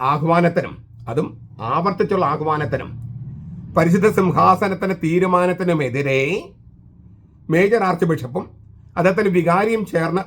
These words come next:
പ്രസിദ്ധം ചെയ്ത സർക്കുലർ പിൻവലിച്ചില്ലെങ്കിൽ വത്തിക്കാൻ നടപടി, നടപടികളിലേക്ക് കടക്കുമെന്നാണ് എനിക്കറിയാൻ കഴിഞ്ഞത്.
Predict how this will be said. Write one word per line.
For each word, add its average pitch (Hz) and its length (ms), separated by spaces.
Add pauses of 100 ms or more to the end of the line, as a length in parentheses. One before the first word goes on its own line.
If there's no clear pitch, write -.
പ്രസിദ്ധം 180 400
ചെയ്ത 180 200 (100)
സർക്കുലർ 151 480 (800)
പിൻവലിച്ചില്ലെങ്കിൽ 175 1000 (880)
വത്തിക്കാൻ 143 640 (440)
നടപടി, 170 640 (180)
നടപടികളിലേക്ക് 165 760
കടക്കുമെന്നാണ് 139 680 (1500)
എനിക്കറിയാൻ 127 600
കഴിഞ്ഞത്. 69 320